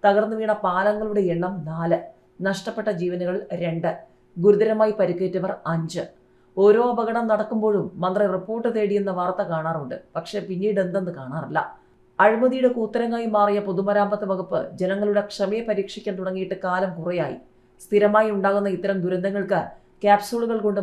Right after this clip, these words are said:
മറുപടി പറയുന്നതിന് പകരം മന്ത്രിസ്ഥാനം രാജിവെച്ച് കഴിവുള്ളവർക്ക് സ്ഥാനം കൈമാറുകയാണ് വേണ്ടത്. ഏതായാലും രാഹുൽ മാങ്കൂട്ടത്തലിന്റെ പോസ്റ്റിനെ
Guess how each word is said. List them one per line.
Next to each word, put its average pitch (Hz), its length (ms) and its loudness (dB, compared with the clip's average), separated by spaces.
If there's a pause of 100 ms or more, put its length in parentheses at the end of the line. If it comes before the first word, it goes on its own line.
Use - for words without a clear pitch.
മറുപടി 180 380 0
പറയുന്നതിന് 185 460 -2
പകരം 185 220 2 (400)
മന്ത്രിസ്ഥാനം 208 560 2 (100)
രാജിവെച്ച് 185 540 0 (240)
കഴിവുള്ളവർക്ക് 202 680 0
സ്ഥാനം 214 420 -2
കൈമാറുകയാണ് 185 680 -2 (100)
വേണ്ടത്. 147 300 -2 (440)
ഏതായാലും 196 280 4 (280)
രാഹുൽ 196 280 0
മാങ്കൂട്ടത്തലിന്റെ 208 720 0
പോസ്റ്റിനെ 185 380 -6